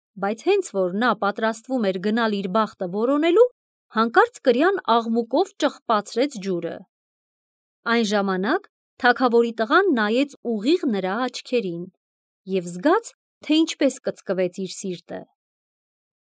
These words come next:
Նորից նստեց գետնին։ Ուզում էր տեղից շարժվել, բայց չէր կարողանում, ասես մեկը կաշկանդել էր նրան։ Փորձեց տեղից վեր կենալ,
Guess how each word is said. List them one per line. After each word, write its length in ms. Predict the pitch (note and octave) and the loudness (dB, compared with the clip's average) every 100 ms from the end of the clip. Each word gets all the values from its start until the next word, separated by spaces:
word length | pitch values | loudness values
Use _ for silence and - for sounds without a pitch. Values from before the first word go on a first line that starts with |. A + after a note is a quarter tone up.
| _ _ _ | _ _ _
Նորից 380 | G#3 A3+ D#4+ - | 0 4 2 0
նստեց 480 | A3 F#3+ - A3+ A3+ | -6 -6 -6 -6 -4
գետնին։ 540 | G#3 A#3 A#3 F3+ F#3+ F3+ _ _ _ _ _ _ | 0 0 0 -8 -8 -14 _ _ _ _ _ _
Ուզում 280 | C#4 C#4+ F4 | -4 0 2
էր 100 | E4+ D#4 | 2 2
տեղից 400 | C#4 C#4 D#4 - | -2 0 -2 -4
շարժվել, 600 | - C4+ C#4 C#4+ G4+ A#4+ - _ | -2 -2 -2 -2 0 0 -4 _
բայց 300 | G3 C4+ D#4+ | 0 0 0
չէր 280 | - D4 A#3 | -2 -2 0
կարողանում, 680 | - F3+ F3+ F3 E3+ E3+ F3+ F3 _ _ _ | 0 0 -2 -4 -8 -10 -12 -16 _ _ _
ասես 360 | A3+ A3+ A3 - | -4 -2 -6 -2
մեկը 320 | C4 G#4 G#4+ | 0 0 0
կաշկանդել 760 | - D#4+ - E4 D4+ C4 G3+ | 2 0 0 0 2 2 2
էր 120 | F#3 F3 | 0 -2
նրան։ 380 | F3+ F3 E3+ F#3 _ _ _ _ _ _ _ _ _ | -4 -4 -8 -14 _ _ _ _ _ _ _ _ _
Փորձեց 340 | D4 D#4 G4 F#4 | 2 4 2 0
տեղից 360 | F4 D#4+ E4 D#4 | 0 0 0 2
վեր 220 | G#4+ C5 | 2 2
կենալ, 400 | D4 G3+ F#3+ F#3 | 0 0 -2 -4